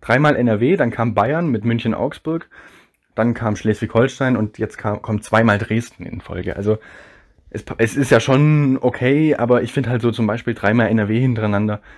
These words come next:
weiß ich nicht. Also vielleicht hätte man auch machen können, N R W, Schleswig-Holstein,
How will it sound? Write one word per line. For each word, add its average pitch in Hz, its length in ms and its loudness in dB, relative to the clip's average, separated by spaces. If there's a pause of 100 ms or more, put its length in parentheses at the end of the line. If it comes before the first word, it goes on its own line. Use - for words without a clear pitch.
(920)
weiß 101 280 2
ich 92 120 -8
nicht. 82 200 -8
Also 104 140 0
vielleicht 107 320 0
hätte 113 140 0
man 107 140 2
auch 101 140 -2
machen 101 180 -2
können, 107 160 -2
N 110 160 -2
R 107 100 -2
W, 110 320 -2
Schleswig-Holstein, 101 920 -2